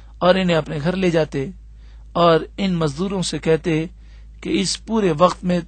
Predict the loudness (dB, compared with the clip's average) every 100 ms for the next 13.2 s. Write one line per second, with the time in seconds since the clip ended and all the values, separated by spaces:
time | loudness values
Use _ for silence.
0 | -4 -2 -2 -2 -2 0 2 0 0 0
1 | -2 -2 -2 0 0 0 0 -2 -4 -4
2 | -4 -4 -4 -4 -6 -4 -4 -4 -4 -2
3 | -2 -2 -4 -6 -8 -10 -12 -14 -20 -20
4 | -20 -20 -20 -6 -4 -2 -2 -2 -4 -10
5 | -20 -20 -18 -2 0 0 -2 -2 -2 -2
6 | -2 0 -2 -6 -6 -4 -6 -4 -4 -2
7 | -4 -2 -4 -4 -8 -10 -14 -20 -20 -20
8 | -8 -6 -6 -6 -4 -4 -4 -6 -10 -20
9 | -12 -4 0 0 0 -2 -2 -4 0 2
10 | 4 4 2 0 -2 -6 -14 -20 -8 -6
11 | -4 -4 -6 -4 -2 0 -2 -4 -12 -20
12 | -20 -16 -8 -6 -6 -8 -8 -8 -10 -10
13 | -12